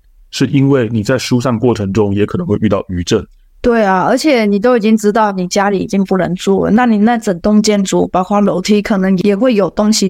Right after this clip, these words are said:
Speaker 2: 掉落。
Speaker 1: 嗯，
Speaker 2: 对。
Speaker 1: 是啊，刚才地震时没发生受伤，哎，那你运气不错啊，你不要反而在疏散的时候受伤，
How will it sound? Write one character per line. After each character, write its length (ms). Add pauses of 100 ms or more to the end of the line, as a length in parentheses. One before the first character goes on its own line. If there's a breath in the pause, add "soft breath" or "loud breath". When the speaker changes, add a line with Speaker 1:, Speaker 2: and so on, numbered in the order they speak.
Speaker 2:
掉 180
落。 340
Speaker 1:
嗯， 380
Speaker 2:
对。 120
Speaker 1:
是 240
啊， 260 (300 soft breath)
刚 160
才 100
地 140
震 160
时 160
没 120
发 140
生 180
受 360
伤， 260 (220)
哎， 180
那 80
你 80
运 160
气 140
不 120
错 240 (300)
啊， 140
你 100
不 100
要 160
反 200
而 120
在 140
疏 220
散 100
的 80
时 100
候 60
受 240
伤， 180